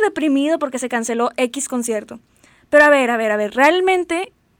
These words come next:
eso es depresión? O a lo mejor eso es un acontecimiento que te causó tristeza. Y es justo por eso que estoy hoy aquí. Para que ya no nos confundamos cuando alguien nos diga frases como estas,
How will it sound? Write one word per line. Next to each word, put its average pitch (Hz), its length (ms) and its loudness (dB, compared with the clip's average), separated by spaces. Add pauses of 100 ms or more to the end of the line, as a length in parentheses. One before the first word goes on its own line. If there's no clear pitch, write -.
(540)
eso - 240 0
es 330 60 0
depresión? 285 440 0 (880)
O 262 140 -2
a 254 40 6
lo 254 80 4
mejor 247 260 2
eso 269 80 0
es 285 100 -6
un 277 200 2
acontecimiento 254 760 0
que 339 100 -4
te 262 100 -6
causó 233 280 -6
tristeza. 220 480 -8 (640)
Y 302 100 0
es 349 160 -2
justo 381 400 0
por 302 160 0
eso 285 300 -4 (180)
que 247 80 -6
estoy 214 240 -4
hoy 196 100 -6
aquí. 202 300 -10 (640)
Para 277 140 2
que 277 80 -4
ya 330 80 2
no 403 80 4
nos 453 100 0
confundamos 269 640 2
cuando 262 220 -4
alguien 262 220 -2
nos 254 100 -2
diga 254 180 -4
frases 247 320 -8
como 233 220 -2
estas, - 400 -10